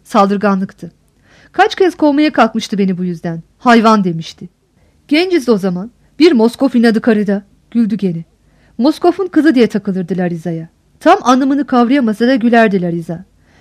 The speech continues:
Ama kendisi uyandırırdı Moskov'un kızı. Öyle uyandırabilirsen. Yok canım, biz erkeklerden kadın koynumuza girsin de kan uykudan uyandırsın isterse.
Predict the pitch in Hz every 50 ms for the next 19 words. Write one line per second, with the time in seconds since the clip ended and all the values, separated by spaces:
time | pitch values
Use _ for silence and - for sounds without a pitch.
0 | _ _ - 294 359 403 403 - 311 311 294 311 302 - 311 294 262 226 220 202
1 | 208 202 190 196 190 190 190 - - 208 190 - 190 180 - - 175 - 175 165
2 | - _ _ _ _ _ _ - 220 240 262 262 302 262 247 226 226 214 226 254
3 | 269 247 214 226 208 196 - 196 175 175 - _ _ _ _ _ - 269 294 294
4 | - - 196 170 165 202 233 - _ _ _ - 294 285 320 302 302 311 - 330
5 | 302 - 302 302 294 302 302 294 285 277 - _ _ _ - - - - - 370
6 | 392 - - 311 302 302 311 302 320 - 330 277 202 233 233 226 - 285 302 294
7 | 262 233 196 - _ _ _ _ - - 311 277 254 247 - 247 247 240 233 220
8 | 202 185 185 180 175 - - 190 175 - - - 165 160 170 - - -